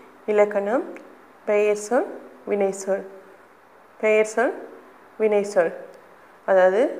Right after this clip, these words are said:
இந்த பெயர் சொல்னா என்ன, வினை சொல்னா என்னன்னு சொல்லி பார்த்தோம்னா, பெயர் சொல் அப்படிங்கிறது ஒரு பெயரை குறிக்கக்கூடிய சொல்.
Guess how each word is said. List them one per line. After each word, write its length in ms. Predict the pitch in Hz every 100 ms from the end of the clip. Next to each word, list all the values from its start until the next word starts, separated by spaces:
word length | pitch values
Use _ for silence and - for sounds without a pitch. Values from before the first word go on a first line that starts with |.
| -
இந்த 120 | - 208
பெயர் 300 | 208 240 277
சொல்னா 240 | 277 240 214
என்ன, 260 | 196 208
வினை 280 | 214 202 208
சொல்னா 100 | 208
என்னன்னு 480 | 208 202 202 196 202
சொல்லி 220 | 202 202
பார்த்தோம்னா, 440 | 202 - 196 202 131 - - - - - -
பெயர் 260 | 240 240 285
சொல் 220 | - 254
அப்படிங்கிறது 560 | 208 202 202 208 254 - - - - -
ஒரு 180 | 226 226
பெயரை 460 | 240 233 247 285 - - -
குறிக்கக்கூடிய 480 | 226 202 220 214 202
சொல். 260 | 202 185